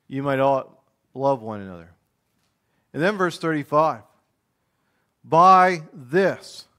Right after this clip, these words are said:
well, by what? "By your love towards one another,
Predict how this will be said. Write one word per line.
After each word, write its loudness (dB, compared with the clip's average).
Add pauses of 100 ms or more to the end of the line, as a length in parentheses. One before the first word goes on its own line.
(120)
well, -18
by -4
what? -8 (460)
"By 0
your -6
love 0 (480)
towards -8
one -6
another, -10